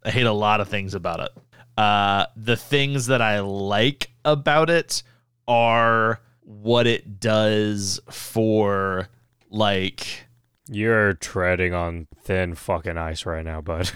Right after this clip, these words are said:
Speaker 2: <laughs>
Speaker 1: I like what it does for the lore of the Jedi specifically. There's a, there are tons of events in The Last Jedi that I hate.
Speaker 2: You talking about how Luke Skywalker fucked himself in the ass?
Speaker 1: Yes,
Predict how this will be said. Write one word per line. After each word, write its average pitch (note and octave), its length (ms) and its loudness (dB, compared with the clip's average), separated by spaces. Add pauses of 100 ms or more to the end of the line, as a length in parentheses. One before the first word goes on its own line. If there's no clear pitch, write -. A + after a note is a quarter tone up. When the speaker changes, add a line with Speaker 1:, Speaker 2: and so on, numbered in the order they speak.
(220)
Speaker 2:
<laughs> - 300 -14
Speaker 1:
I C#3 140 4
like D3+ 420 4
what D3 160 2
it A2+ 140 0
does A#2 480 2
for B2 280 0
the A2+ 160 2
lore A#2 540 4
of G#2 340 -4
the G#2+ 140 0
Jedi A2 800 0
specifically. - 1040 -4 (420)
There's D#3 180 4
a, C3 180 2
there D#3 180 4
are B2 140 4
tons D#3+ 520 2
of A#2+ 160 2
events A2 880 0 (120)
in D3+ 160 2
The D3+ 80 4
Last D3 400 2
Jedi D3 340 4
that A2 120 0
I F2+ 180 0
hate. A2+ 440 -2 (160)
Speaker 2:
You A#2 100 -4
talking A2+ 200 0
about G#2+ 180 2
how G2+ 160 4
Luke F#2+ 280 -2
Skywalker G2 640 2
fucked - 360 -4
himself G2+ 400 -2
in G2 60 -4
the F2 100 -2
ass? F2+ 420 -4 (420)
Speaker 1:
Yes, - 480 -2